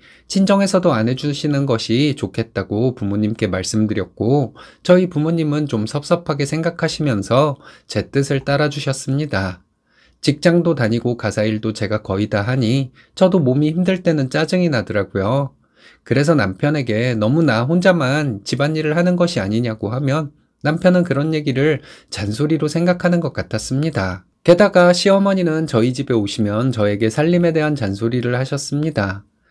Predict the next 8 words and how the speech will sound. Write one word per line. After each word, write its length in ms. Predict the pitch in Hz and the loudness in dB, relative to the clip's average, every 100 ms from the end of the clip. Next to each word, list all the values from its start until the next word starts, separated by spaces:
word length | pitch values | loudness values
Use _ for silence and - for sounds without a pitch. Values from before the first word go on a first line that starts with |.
| _ - | _ 0
냉동실에 500 | 147 165 190 180 180 | 2 4 2 4 4
오래된 460 | 151 139 151 165 160 | 4 4 2 0 -2
것들이 380 | 165 - 151 135 | -2 -2 -2 0
있는데 560 | 101 98 104 127 139 131 | -2 -2 0 0 -2 0
그게 220 | 151 175 | 2 2
다 120 | 160 | 4
낭비하는 580 | 113 113 131 165 170 147 | 2 2 2 2 2 0
거다. 540 | 104 101 113 143 127 | -2 0 0 0 -2